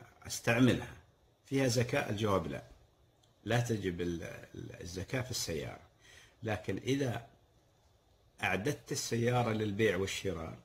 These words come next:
أصبحت من عروض التجارة، أصبحت من عروض التجارة، إذن تجب فيها الزكاة،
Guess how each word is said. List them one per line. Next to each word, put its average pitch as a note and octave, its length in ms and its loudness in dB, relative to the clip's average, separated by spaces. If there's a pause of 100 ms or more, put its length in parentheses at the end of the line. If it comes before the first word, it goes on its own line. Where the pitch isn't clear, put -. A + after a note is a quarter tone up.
(440)
أصبحت A2 520 -4
من A#2 160 4
عروض A2+ 300 2
التجارة، - 540 -8 (880)
أصبحت F#2+ 500 -4
من F#2+ 140 -2
عروض A2 300 -4
التجارة، - 440 -12
إذن F#2+ 220 -6
تجب B2+ 240 -2
فيها E2+ 220 -6
الزكاة، - 340 -12